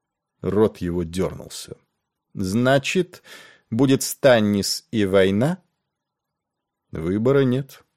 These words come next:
Наследник Станнис». «Не мне обсуждать решение лорда-протектора. Зачем я тогда потребовался вам?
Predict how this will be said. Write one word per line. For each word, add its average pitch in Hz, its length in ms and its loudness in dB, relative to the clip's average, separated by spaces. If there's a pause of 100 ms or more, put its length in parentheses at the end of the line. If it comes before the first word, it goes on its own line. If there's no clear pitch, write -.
(200)
Наследник 98 960 -2 (100)
Станнис». - 720 -10 (680)
«Не 151 300 0
мне 127 400 2
обсуждать 110 800 2
решение 120 600 0
лорда-протектора. 98 1120 0 (520)
Зачем 170 560 2
я 170 140 6
тогда 123 420 4
потребовался 95 880 0
вам? 131 320 -2